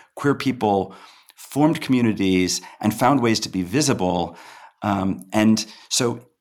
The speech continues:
in New York and in Berlin and in Chicago and in many other cities, in the late twenties and early thirties,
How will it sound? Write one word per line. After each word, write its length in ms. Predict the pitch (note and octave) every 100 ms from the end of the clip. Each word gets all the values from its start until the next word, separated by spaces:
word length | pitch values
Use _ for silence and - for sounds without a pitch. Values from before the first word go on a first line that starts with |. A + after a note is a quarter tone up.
| _
in 380 | D3 G#2 G2 -
New 160 | - F2+
York 420 | F2+ B2 D#3 -
and 100 | -
in 80 | D#2+
Berlin 600 | D#2+ E2 A#2+ C#3+ C#3 - -
and 180 | F2
in 180 | E2 D2+
Chicago 840 | D2 - - E2+ - C3 C#3+ A#2 -
and 120 | G2+
in 80 | G#2+
many 240 | F3+ F#3
other 160 | D3+ B2
cities, 480 | - G#2+ G2+ F#2 - - - -
in 160 | A2 A#2+
the 100 | G#2
late 340 | A2+ C#3 D3+
twenties 460 | - C#3 C3 A2 A2
and 100 | G#2
early 220 | A2 A2
thirties, 580 | - G#2+ G2+ F2+ E2+